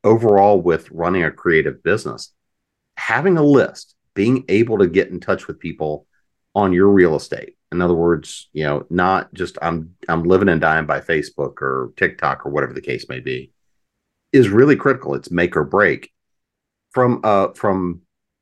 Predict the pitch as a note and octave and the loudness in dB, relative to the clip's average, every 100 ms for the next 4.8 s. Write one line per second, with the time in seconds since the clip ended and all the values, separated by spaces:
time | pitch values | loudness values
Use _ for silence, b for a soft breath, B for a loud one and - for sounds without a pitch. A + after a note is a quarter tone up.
0 | _ - F2 - F#3+ F#3+ - G2+ F2 - | _ -12 -8 0 0 0 0 4 2 0
1 | E2 D#2+ E2+ D#2+ F2+ F2+ - A#2 G#2+ F2 | -4 -4 -4 -4 -2 -4 2 2 4 0
2 | - D2+ D2+ D#2+ F2 G2+ G2 D#2+ D2+ - | -2 -4 -2 0 2 4 4 2 -2 -6
3 | - F#2+ D2+ D2+ - G2 B2+ B2+ G2 F#2 | -2 -2 -2 -8 4 6 6 2 0 2
4 | F#2 E2+ D#2+ - E2 D#2+ D#2 D2+ | 0 -2 -6 -2 -2 -2 -4 -8